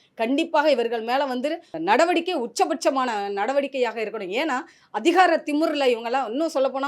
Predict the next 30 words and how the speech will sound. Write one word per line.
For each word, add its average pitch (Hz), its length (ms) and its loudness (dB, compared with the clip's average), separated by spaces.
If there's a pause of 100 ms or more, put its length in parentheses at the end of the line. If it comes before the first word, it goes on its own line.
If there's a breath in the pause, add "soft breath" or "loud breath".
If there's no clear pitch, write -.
அவங்கெல்லாம் 247 200 -6
அந்த 226 320 -2
எலெக்ஷன்ல 262 220 -4
நிக்கலையான்னு 247 540 -4
கேட்டதுக்கு 214 220 -6
என்ன 208 240 -6
சொன்னாங்க? 220 440 -8 (720 loud breath)
"எனக்கு, 254 280 -6
நாங்க 269 240 -2
பணம் 269 280 -2
இல்ல, 226 480 -2 (280)
ஏன்னா 277 180 0 (240)
இந்த 262 160 0
அம்மா 311 240 2
வந்து 294 260 -2
பணம் 254 280 0
இல்ல, 262 260 0
அதனால 311 480 2
நான் 269 160 -2
நிக்கல" 240 440 -2
அப்படின்னு 220 160 0
சொல்லி 233 600 -4 (160 soft breath)
ஒரு 196 160 -4
ஜாலக்க 233 480 2
பேச்சை 220 340 -4
ஒண்ணு 202 320 -2
பேசுனாங்க. 226 420 -8 (360 soft breath)
சமீபத்துல 262 540 0
எவ்வளவு 285 480 -4
அராஜகம், 214 640 0